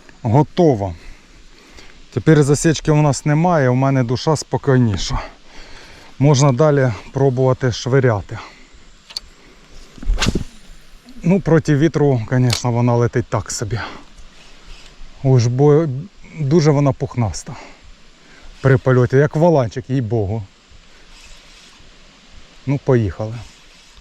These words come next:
До речі, цією штукою можна ще в равномірочку.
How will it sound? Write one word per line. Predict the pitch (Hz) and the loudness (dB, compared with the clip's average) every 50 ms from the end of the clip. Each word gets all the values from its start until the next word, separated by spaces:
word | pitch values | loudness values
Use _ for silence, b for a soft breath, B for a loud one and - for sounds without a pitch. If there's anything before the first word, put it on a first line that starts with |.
| - _ _ _ _ - - - B B B B B B B - | -20 _ _ _ _ -20 -20 -20 B B B B B B B -2
До | 131 120 135 143 | 0 2 4 4
речі, | 160 165 151 - - 139 - - | 4 4 2 0 -2 -6 -4 -2
цією | - 156 156 160 160 135 | -2 0 2 2 0 0
штукою | - - - 226 220 - 185 160 139 | -4 -4 -2 -2 0 2 2 2 2
можна | 143 156 170 160 170 175 151 | 2 2 0 0 -2 -2 -4
ще | - - 170 | -2 0 0
в | 165 151 | 2 2
равномірочку. | 156 165 160 151 170 170 170 165 160 131 104 95 98 90 - - - 104 98 | 2 2 2 0 0 -2 -2 -2 -2 -2 -4 -4 -6 -10 -10 -8 -8 -6 -6